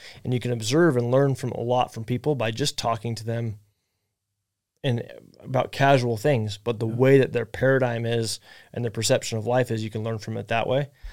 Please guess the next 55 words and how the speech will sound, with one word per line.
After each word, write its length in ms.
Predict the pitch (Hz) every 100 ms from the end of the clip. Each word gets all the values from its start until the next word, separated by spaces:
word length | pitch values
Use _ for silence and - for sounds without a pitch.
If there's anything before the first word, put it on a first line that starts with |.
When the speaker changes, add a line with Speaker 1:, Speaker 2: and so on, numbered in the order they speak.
| - _ -
Speaker 1:
And 160 | 123
so 120 | 120
maybe 200 | 120 160
that's 160 | 160 147
the 60 | 131
wrong 240 | 135 139
way 140 | 131
to 80 | 123
do 200 | 120 131
it. 120 | 160 - _ _ _ _ _ _ -
But 220 | 143 127 120
in 40 |
my 220 | 120 139
mind, 440 | 131 123 120 113 - - - - -
it's, 100 | 113
hey, 140 | 123 117
how 160 | 127
do 60 | 139
you 80 | 127
become 280 | 117 123
someone's 360 | 113 120 113 110
friend? 320 | 120 123 117
How 80 | 117
do 80 | 117
you 60 | -
add 180 | 120
some, 240 | - 117 117 -
add 260 | 117 107
value 280 | 120 117 123
to 100 | -
somebody? 480 | - 135 131 151 165 _ - - 127
Speaker 2:
Yeah. 100 | 127 127
Speaker 1:
And 220 | 120 110 -
don't 260 | 135 131 -
try 180 | 131 123
to, 60 |
like, 360 | 117 110 - - _ _ _ _ _ _ _ _ _ _ _ _ _ _ _ 127
overextend 880 | 131 123 110 107 - - 120 120
the 80 | 113
welcome 440 | 113 117 - 110
by, 100 | 107
like, 180 | 104 107
constantly, 440 | - 113 104 120 104
like, 80 | 107
"Hey, 180 | 190 175
what 140 | 135
about 220 | 170 175
this? 240 | 196 131 127
What 80 |
about 100 | 131
Speaker 2:
It's 80 | 147
a 40 | 147
Speaker 1:
this?" 100 | 135
Speaker 2:
tough 240 | 143 -
balance. 580 | 120 117 110 - -